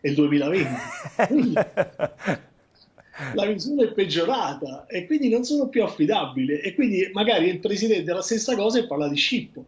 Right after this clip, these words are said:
Speaker 1: perché la vede col senno di poi, perché nel frattempo sono successe altre cose che oggettivamente legittimano i sospetti, anzi proprio li, li, li di controfirma.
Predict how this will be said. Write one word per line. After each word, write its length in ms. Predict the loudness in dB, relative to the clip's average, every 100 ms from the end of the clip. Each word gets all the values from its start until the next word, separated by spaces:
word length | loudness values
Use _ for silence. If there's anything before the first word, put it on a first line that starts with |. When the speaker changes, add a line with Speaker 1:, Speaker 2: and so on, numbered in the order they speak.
| _ _ -4
Speaker 1:
perché 260 | -2 2
la 100 | 2
vede 240 | 2 0 0
col 140 | -2
senno 220 | 2 2
di 100 | 0
poi, 360 | -2 -4 -4 -10 -10
perché 240 | -4 -2 -2
nel 120 | -2
frattempo 480 | -2 0 2 2 0
sono 160 | 0
successe 440 | -2 -2 -2 0 -2
altre 300 | 0 0 -2
cose 400 | -4 -10 -12 -14 _ -2
che 120 | 2
oggettivamente 1300 | 2 0 0 -2 -2 0 -4 -4 -4 -4 -4 -16 _
legittimano 760 | 0 0 2 -2 -2 -6 -2 -2
i 60 |
sospetti, 680 | -2 -4 -2 0 -2 -8 -20 -16 -6
anzi 320 | -4 -2 -2
proprio 260 | -2 -2
li, 320 | -2 -4 -4 -4
li, 240 | -6 -6
li 160 | -12 -20 _ _
di 120 | -4 -2
controfirma. 640 | 0 0 2 2 0 -4